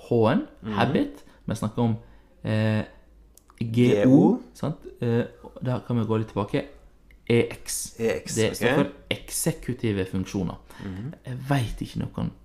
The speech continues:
Speaker 1: norske ord på det.
Speaker 2: Nei.
Speaker 1: Jeg, m-, men jeg tror det faktisk bare er eksekutive funksjoner.
Speaker 2: Ja.
Speaker 1: Eh, men det hand-, det er ulike underdeler der, da, men det det handler om, det er at du har vansker med å slutte med,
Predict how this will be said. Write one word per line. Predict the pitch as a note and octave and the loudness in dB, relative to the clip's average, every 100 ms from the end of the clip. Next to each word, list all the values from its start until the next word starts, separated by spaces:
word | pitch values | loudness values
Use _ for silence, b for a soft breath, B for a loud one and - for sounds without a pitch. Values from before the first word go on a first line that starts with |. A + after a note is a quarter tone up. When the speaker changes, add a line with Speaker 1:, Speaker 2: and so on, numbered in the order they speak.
| - | -8
Speaker 1:
norske | - G#2 - - | -6 -6 -6 -6
ord | G#1 E2+ - - | -4 -6 -8 -12
på | - | -14
det. | - B B | -14 B B
Speaker 2:
Nei. | F#2+ | 0
Speaker 1:
Jeg, | A#2+ | 0
m-, | A#2 B2 C3 B2+ | 2 0 0 4
men | B2 A#2+ - B | 4 4 0 B
jeg | A#2 | -4
tror | - F3+ | 4 4
det | A#2 | 4
faktisk | F2 A#2+ A2 | 2 -2 0
bare | G2 G2+ - | 0 0 0
er | F#2 - | -2 -4
eksekutive | - - - - D2 D#2+ | -8 -10 -8 -6 -6 -6
funksjoner. | F2+ E2+ E2+ - - | -6 -4 -4 -6 -4
Speaker 2:
Ja. | A#2 - B B | -4 -4 B B
Speaker 1:
Eh, | A#2 - | -2 0
men | D3 | 2
det | G3 | 2
hand-, | E3+ C3 B2 - G#2+ | 0 0 -2 -2 2
det | D3 | 4
er | D3+ A#2+ | 6 6
ulike | A#2 B2 B2 G#2 G#2 | 6 4 2 2 4
underdeler | G#2 G#2+ A2 A2 G#2+ A2 B2 C3 G#2+ | 4 6 4 2 -2 0 4 4 4
der, | F#2+ | 4
da, | F#2+ | 4
men | C#3 C#3+ - B B - | 2 2 -2 B B 4
det | E3+ | 4
det | C#3+ | 4
handler | A#2+ B2 C3+ | 2 4 4
om, | A2+ F#3 - b b b | 4 4 -2 b b b
det | A#2 C#3 D3 - | 2 4 4 2
er | B2 F#2 | 0 0
at | - A2 | -2 -2
du | A2 A2+ A2+ - b b | 0 2 0 -4 b b
har | - C3 | -4 0
vansker | A#2+ B2 B2 - - F3 E3+ | 2 0 -2 -6 -2 0 2
med | B2 B2 | 0 0
å | A#2 | -2
slutte | A2+ - - A#2 - - - E3 | -6 -6 -6 -6 -6 -10 -2 0
med, | C#3+ A#2+ A#2 C#3 | 2 2 2 -2